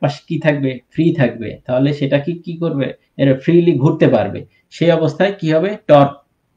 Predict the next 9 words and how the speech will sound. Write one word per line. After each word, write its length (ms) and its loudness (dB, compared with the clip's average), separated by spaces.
সৃষ্টি 260 -4
হবে। 140 -8
তাহলে 220 -2
টর্ক 440 4
হচ্ছে 340 -4
টরশনের 640 2
একটা 260 -2
আসলে 320 -2
অংশ। 380 4